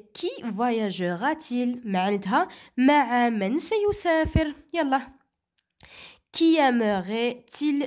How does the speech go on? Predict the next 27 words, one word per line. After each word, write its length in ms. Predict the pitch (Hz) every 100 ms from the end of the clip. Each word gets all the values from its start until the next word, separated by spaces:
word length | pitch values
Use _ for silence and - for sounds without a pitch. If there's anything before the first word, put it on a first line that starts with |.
| -
visiter؟ 580 | 202 254 247 214 185 147 -
واش 320 | 185 175 -
راهو 280 | 226 160 175
حاب 600 | 165 - 269 262 220 - - - -
يشوف؟ 840 | 214 240 - - - 302 196 - - _
مفهوم 380 | 151 - 294 233
ولا 240 | 151 196 269
يزور؟ 380 | 330 349 226 - - - - - - 165
Réponse 460 | 180 247 247 285 277
quatre, 200 | 359 392 226
réponds 320 | 262 269 403 381
par 100 | 320
vrai 160 | 339
ou 120 | 311
faux. 220 | - 226 240 -
أجب 340 | 233 190 170
بصحيح 400 | 175 - 220 554 508
أو 60 |
خطأ. 280 | 277 170 - -
يلا 240 | 220 269
عندي 260 | 170 196 208
دو 140 | 240
فراس. 380 | 359 - 226 - - - -
سامي 640 | - - 330 349 294 202 - -
va 400 | 196 185 240 226
voyager 680 | 185 196 208 202 196 190 311
avec, 340 | - 247 294